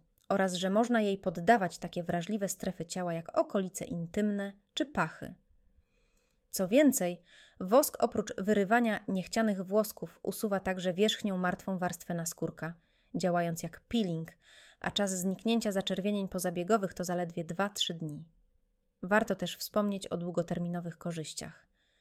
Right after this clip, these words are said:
takich jak osłabienie włosków, które z czasem stają się cieńsze i mniej widoczne. Dzięki temu depilacja woskiem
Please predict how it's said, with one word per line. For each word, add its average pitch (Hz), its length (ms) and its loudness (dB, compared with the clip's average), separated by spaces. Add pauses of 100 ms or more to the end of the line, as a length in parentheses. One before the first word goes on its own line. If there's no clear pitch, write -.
(160)
takich 190 300 -4
jak 180 220 -2
osłabienie 175 500 -2
włosków, 196 540 -2
które - 280 -6
z - 100 -4
czasem 170 340 -2
stają 160 300 -6
się 160 140 -10
cieńsze 180 380 -4
i 170 120 -4
mniej 165 260 -4
widoczne. 156 520 -6 (540)
Dzięki 175 340 -4
temu 196 240 0
depilacja 175 520 -4
woskiem 208 400 -4